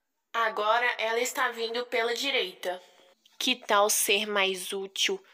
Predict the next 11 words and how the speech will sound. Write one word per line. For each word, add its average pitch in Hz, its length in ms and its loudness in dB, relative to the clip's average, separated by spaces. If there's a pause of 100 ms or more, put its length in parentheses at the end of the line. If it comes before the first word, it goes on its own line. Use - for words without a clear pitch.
(280)
Ah, 277 460 4 (480)
ainda 220 340 4
vou 247 220 4
mostrar 254 520 4
pra 233 120 4
aquela 220 380 4
E 220 60 2
T 226 180 2
orelhuda 226 560 4
quem 226 360 2
é. 214 240 2